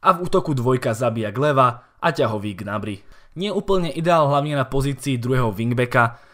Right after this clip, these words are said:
a zabití jedného z trojice Kimmich, Alaba, Hernández, ale ako možnosť a variant, prečo nie. Poprípade skúsiť dať Kimmicha ako pravého stopéra,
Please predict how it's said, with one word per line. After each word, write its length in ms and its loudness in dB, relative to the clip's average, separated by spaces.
a 160 -8
zabití 400 -2
jedného 320 0
z 80 -8
trojice 320 -4
Kimmich, 400 -4
Alaba, 320 2
Hernández, 640 0
ale 240 2
ako 160 -2
možnosť 480 0
a 80 -4
variant, 480 -2
prečo 320 -2
nie. 240 -2
Poprípade 480 0
skúsiť 400 -4
dať 80 -2
Kimmicha 400 0
ako 160 -2
pravého 400 4
stopéra, 720 2